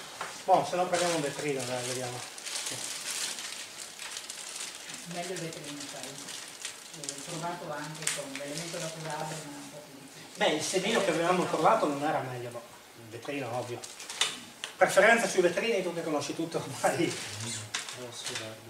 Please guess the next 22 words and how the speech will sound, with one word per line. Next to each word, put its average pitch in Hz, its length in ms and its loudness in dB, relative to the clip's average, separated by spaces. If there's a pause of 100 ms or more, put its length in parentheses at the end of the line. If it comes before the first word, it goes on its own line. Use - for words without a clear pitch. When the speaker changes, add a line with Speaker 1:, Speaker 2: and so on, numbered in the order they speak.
Speaker 3:
blu. - 1200 -6
Speaker 1:
Allora, 196 480 12
allora, 190 380 12
allora. 175 600 10 (320)
Speaker 2:
Tessuti. 175 360 -8 (100)
Speaker 1:
Spiro-, 180 880 6 (180)
tessuti 196 480 2
vuoi? 180 600 6 (640)
Perché 226 140 4
era 262 140 8
bello 190 280 10
anche 196 400 6
Honey 208 280 8
Bee 160 180 6
Leg, 139 420 4 (140)
la 160 360 4
zampetta 180 420 4
dell'ape 160 400 2
sporca - 400 0
di 135 340 -4
miele. 117 280 -6 (680)
Vediamo. 131 280 -6